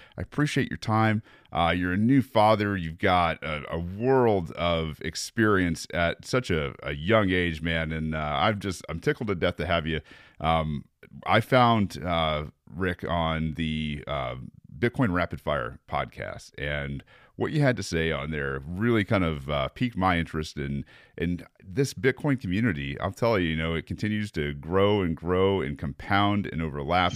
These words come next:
and you start to really find, I think, uh, guys like yourself who are, uh, going to take this to the next level for a few things. But, um, why don't you,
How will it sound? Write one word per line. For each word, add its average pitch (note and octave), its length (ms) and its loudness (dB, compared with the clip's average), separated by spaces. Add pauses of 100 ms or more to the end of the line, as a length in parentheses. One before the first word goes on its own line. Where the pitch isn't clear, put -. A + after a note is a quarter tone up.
(140)
and D#2 180 -4
you D2+ 40 -6
start B2 320 -2
to F2+ 60 -6 (140)
really G2+ 280 0
find, E2+ 600 0 (380)
I E2+ 80 -4
think, F#2+ 280 -2
uh, D2+ 340 2
guys F2 300 0
like F2+ 160 -2
yourself D#2+ 560 0 (120)
who F2 400 -4 (100)
are, C#2+ 520 -2 (380)
uh, C#2 280 -2
going F2+ 360 -2
to G#2+ 80 -6
take - 380 -6
this D#2 440 -6
to - 160 -6
the G2 100 -4
next D#2+ 240 -4
level C#2+ 200 -6
for C#2 160 -12
a C2 60 -8
few D#2 180 -8
things. C2+ 280 -10
But, D2+ 220 -6 (340)
um, G2 420 4
why C3 120 8
don't A#3+ 180 4
you, F#2 380 4